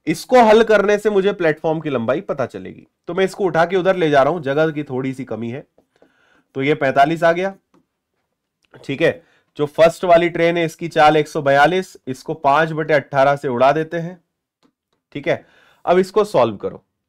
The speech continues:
तो ये हो जाएगा नौ पांच पैंतालीस, नौ दूनी अठारह, फिर दो से ये कैंसिल हो जाएगा सेवेंटी वन बार, है ना। फिर ये हो जाएगा पांच और पांच पच्चीस, तो पच्चीस एकम पच्चीस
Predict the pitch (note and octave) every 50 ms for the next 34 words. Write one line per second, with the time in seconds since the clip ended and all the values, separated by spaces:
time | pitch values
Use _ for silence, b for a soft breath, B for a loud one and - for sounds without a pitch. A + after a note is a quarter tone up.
0 | _ _ _ _ _ _ _ _ _ D3 C#3+ C#3 E3 E3+ E3+ D#3+ D3+ D#3+ E3 E3
1 | E3+ F3 E3+ E3+ D#3 C#3 C#3+ D3+ D#3+ D#3+ D#3+ - D3 D3 E3 D#3+ - - E3+ D#3+
2 | D#3 D#3+ D#3 D#3+ E3+ F3+ F3+ F3 - - _ _ _ _ _ - A#2+ A#2+ A#2+ B2+
3 | C#3 C#3+ D#3 D#3 D3 C#3+ D3+ D3 C#3+ A2+ - - - F#2+ E2+ - - _ _ _
4 | _ _ _ _ _ _ _ _ _ _ _ _ _ _ - - D#3+ D3+ C#3+ A2+
5 | C3+ C#3+ D#3+ E3 - - F#3 E3 C#3 B2+ D3 E3+ E3 F3 E3 D#3 D#3+ D#3 E3 D#3
6 | D#3+ D#3+ D3 D#3 D#3 D3+ D#3 D#3 E3+ F3 F3 - - D3 C3+ C3 C3+ C#3 D3+ C#3+
7 | E3+ D#3+ A#2+ A2+ G#2 G2 F#2 F2+ F#2 - - _ _ _ _ _ _ _ _ _
8 | _ B2 B2+ C#3+ C3+ A#2 - _ _ _ _ _ _ _ _ _ _ _ _ -
9 | E3 F3 F3 F3 F3+ F3+ E3+ E3 D3+ D#3+ D#3+ E3 E3 E3 F3 F3 F3 - D3 C#3+
10 | D3+ D#3 - F3 E3 D#3+ D#3 - E3 E3 D#3+ - - D3+ C#3 - - - F3 F#3+
11 | F#3 - - F#3 E3 - - B2+ B2+ _ - - F3+ F3 - - _ - C3 C3
12 | C3+ C3+ D#3+ E3 F3+ E3 E3 D#3+ D#3+ - - G3 G3 G3 G3 - _ _